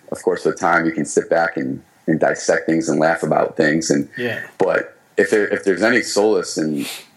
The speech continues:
Speaker 1: you know, going through those situations, you know, I, I came out okay. But at the time, I thought my career was over. So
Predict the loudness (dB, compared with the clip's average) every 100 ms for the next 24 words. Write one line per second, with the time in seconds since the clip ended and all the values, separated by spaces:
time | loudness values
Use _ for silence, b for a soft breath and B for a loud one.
0 | _ -2 0 2 -2 -8 _ _ _ _
1 | _ -10 -4 0 2 2 0 0 0 2
2 | 2 0 0 0 2 2 2 0 -2 0
3 | 2 2 2 0 -2 0 0 0 0 -2
4 | 0 0 0 0 0 -2 -10 -2 0 0
5 | -2 0 2 2 0 0 0 0 -2 -2
6 | 0 0 2 0 0 -2 0 0 -2